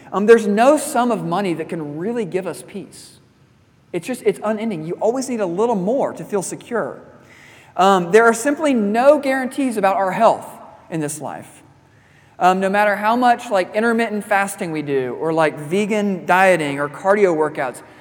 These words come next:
there are just no guarantees about our health.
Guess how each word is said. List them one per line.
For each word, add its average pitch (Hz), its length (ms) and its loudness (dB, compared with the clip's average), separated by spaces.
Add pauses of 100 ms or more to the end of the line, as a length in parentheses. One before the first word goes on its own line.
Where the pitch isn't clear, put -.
(240)
there 349 200 0
are 427 40 2
just 392 260 -4
no 190 600 2
guarantees 202 920 -4 (680)
about 180 220 6
our 180 120 6
health. 156 500 0